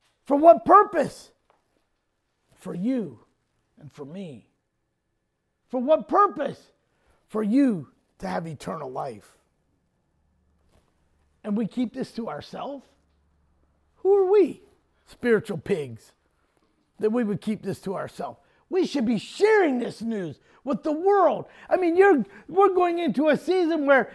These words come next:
if no other season in the world, you have an opportunity to share Christ's birth. Well, why did they,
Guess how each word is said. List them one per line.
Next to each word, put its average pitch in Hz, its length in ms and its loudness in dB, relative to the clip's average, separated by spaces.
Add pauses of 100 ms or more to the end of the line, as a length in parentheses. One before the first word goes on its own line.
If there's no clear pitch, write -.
if 233 160 4 (200)
no 415 360 2
other 392 280 2
season 311 500 2
in 302 80 0
the 277 80 -2
world, 262 320 4
you 359 80 4
have 320 160 6
an 294 100 4
opportunity 285 920 2 (220)
to 269 120 2
share 320 460 2
Christ's - 480 2
birth. 185 380 -2 (1700)
Well, 285 140 -4
why 415 200 2
did 427 160 -2
they, 349 220 2